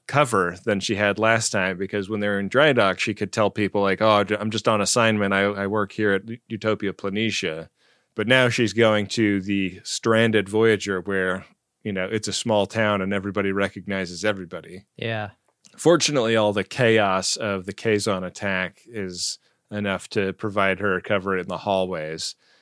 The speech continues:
Speaker 1: And we get some great, like, throwback space battle footage of the Kazon shooting Voyager and Seven marching around in the hallway looking for that Jeffrey's tube area where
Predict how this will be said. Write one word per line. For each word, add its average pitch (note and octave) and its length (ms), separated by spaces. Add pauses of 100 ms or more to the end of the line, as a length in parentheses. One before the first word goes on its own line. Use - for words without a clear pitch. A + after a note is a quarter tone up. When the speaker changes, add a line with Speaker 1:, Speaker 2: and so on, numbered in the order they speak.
(220)
Speaker 1:
And F#2+ 320
we G#2 140
get A#2 140
some G#2+ 140
great, G#2 320
like, G2 340
throwback G#2 920
space G#2+ 440
battle G2 760 (400)
footage G#2 460
of G2 480
the G2+ 80
Kazon G2 600
shooting G2 340
Voyager F#2+ 760 (500)
and F#2 360 (140)
Seven G2 520
marching G2+ 360
around F#2 260
in F2+ 40
the F#2 100
hallway F#2+ 540
looking F#2+ 380
for - 160
that F2+ 340 (240)
Jeffrey's G2 460
tube F#2+ 420
area F2+ 420
where F2+ 440